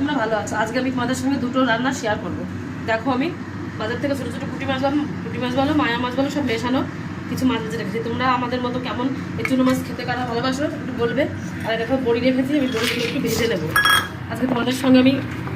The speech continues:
ছোলা শাক, দেখো, ছোলা শাক কেটে ধুয়ে পরিষ্কার করে রেখেছি। এই ছোলা শাকটা কীভাবে আমি ঘন্ট করি সেটা তোমাদের দেখাবো। আর এখানে দেখো,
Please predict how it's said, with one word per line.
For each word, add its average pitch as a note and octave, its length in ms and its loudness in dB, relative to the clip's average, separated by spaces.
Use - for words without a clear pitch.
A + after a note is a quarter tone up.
ছোলা A#3+ 240 6
শাক, C#4 120 2
দেখো, A#3 200 4
ছোলা A#3 220 4
শাক C4 180 4
কেটে C4 280 6
ধুয়ে B3 220 8
পরিষ্কার B3 280 0
করে A#3 180 -2
রেখেছি। F#3 280 -4
এই - 120 -2
ছোলা A#3+ 220 4
শাকটা C4 300 4
কীভাবে B3+ 260 6
আমি C4 120 10
ঘন্ট A#3 200 2
করি C#4+ 160 8
সেটা - 240 -2
তোমাদের B3+ 300 6
দেখাবো। B3+ 300 4
আর G#3+ 80 2
এখানে B3 300 0
দেখো, C4 180 0